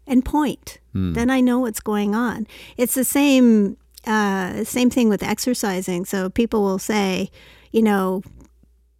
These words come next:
Speaker 1: "Do this with your right, on your right." And what I've found is really good is there's a particular,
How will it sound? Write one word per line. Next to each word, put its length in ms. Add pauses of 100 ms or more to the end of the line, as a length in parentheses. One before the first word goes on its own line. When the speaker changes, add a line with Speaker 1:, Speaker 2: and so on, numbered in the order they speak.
(140)
Speaker 1:
"Do 180
this 260
with 160
your 140
right, 360
on 180
your 100
right." 580 (560)
And 460
what 100
I've 220
found 340
is 100
really 280
good 340
is 220 (280)
there's 220
a 60
particular, 680